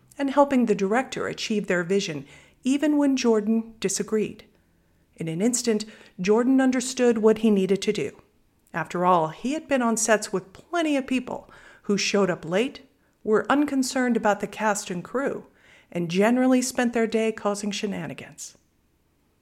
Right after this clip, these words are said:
Here's the punchline. When Leslie Jordan shifted his approach, he never stopped working. His changed mindset changed his life. In the January series, Three Ways to Shift Goals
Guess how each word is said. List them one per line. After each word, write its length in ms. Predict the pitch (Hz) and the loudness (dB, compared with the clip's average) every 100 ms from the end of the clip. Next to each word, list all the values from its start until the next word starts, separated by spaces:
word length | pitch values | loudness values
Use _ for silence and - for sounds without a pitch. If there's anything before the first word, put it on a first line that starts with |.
| _ | _
Here's 260 | - 196 196 | -4 -2 -2
the 60 | |
punchline. 600 | 175 180 170 170 165 160 - - - | -4 -6 -6 -8 -8 -10 -14 -20 -6
When 240 | - 202 190 | 0 2 4
Leslie 320 | 254 - 285 | 2 2 -2
Jordan 340 | 262 262 247 | 0 0 2
shifted 400 | 247 - 254 262 | 0 -2 -6 -6
his 180 | - 233 | -4 -4
approach, 540 | 226 - 247 240 - - _ _ _ _ _ | -4 -2 -2 -2 -10 -12 _ _ _ _ _
he 160 | - | -2
never 280 | 190 170 185 | -2 0 -4
stopped 360 | - 190 185 - | -6 -6 -6 -6
working. 420 | 170 - - - _ _ _ _ - | -8 -8 -16 -18 _ _ _ _ -20
His 260 | - 170 - | -8 -8 -6
changed 420 | - 226 220 214 | 0 2 2 2
mindset 640 | 202 233 240 - 123 - _ _ _ _ _ _ | 2 2 2 -2 -6 -14 _ _ _ _ _ _
changed 440 | - 180 156 - - | -8 -6 -6 -8 -8
his 200 | 156 151 | -8 -8
life. 400 | 156 - - _ _ _ _ _ _ _ _ _ _ _ _ _ | -10 -14 -20 _ _ _ _ _ _ _ _ _ _ _ _ _
In 100 | 214 | 0
the 60 | |
January 520 | 214 285 330 294 247 220 | 2 2 4 4 4 4
series, 480 | - 254 208 190 | 2 4 4 4
Three 240 | - - 269 | -2 -4 0
Ways 360 | 240 226 220 220 | 4 4 4 -2
to 100 | 202 | -4
Shift 260 | - 220 | -2 -2
Goals 400 | 220 196 185 185 | 2 2 2 -2